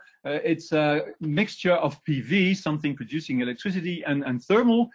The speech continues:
It could be, it can be liquid, uh, uh, driven. It can be air collectors. It could be a mixture, a, a combination, hybridization of, uh, two things, and it can be unglazed in all three cases without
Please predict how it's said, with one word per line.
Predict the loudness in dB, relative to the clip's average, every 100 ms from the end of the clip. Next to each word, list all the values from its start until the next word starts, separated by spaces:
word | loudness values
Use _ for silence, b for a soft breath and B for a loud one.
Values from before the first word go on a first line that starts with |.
| B B
It | -6 0
could | 0 2
be, | 4 6 6
it | 2 -6 _
can | -2 0 0
be | 4 4 4
liquid, | 0 -4 -4 -4 -4 -4 -12 -10
uh, | -6
uh, | -2 -2 -4 -6 -6 -6 -6
driven. | -2 0 2 4 4 2
It | -2
can | -2 -2
be | 0 -4 -2
air | 4 4 4 2 -4
collectors. | -2 2 2 0 -4 -2
It | -6
could | -6 -2
be | 0 2
a |
mixture, | 2 2 0 -2 0 2 2
a, | -2 -4
a | -4 -6
combination, | -8 -4 -2 0 0 0 -2 -2
hybridization | 0 -2 -4 -4 0 0 2 -2 -2
of, | -4 -8
uh, | -14 -6
two | -6
things, | -4 -4 -4 _ b b b -2
and | 0
it | 0
can | 0 0
be | 6 4 4
unglazed | 2 2 2 4 4 2 -4 -20 -4
in | 0 2
all | 2 0
three | -2 -2 -4
cases | -2 -4 -4 -6 -8 -10
without | -8 -2 -2 -2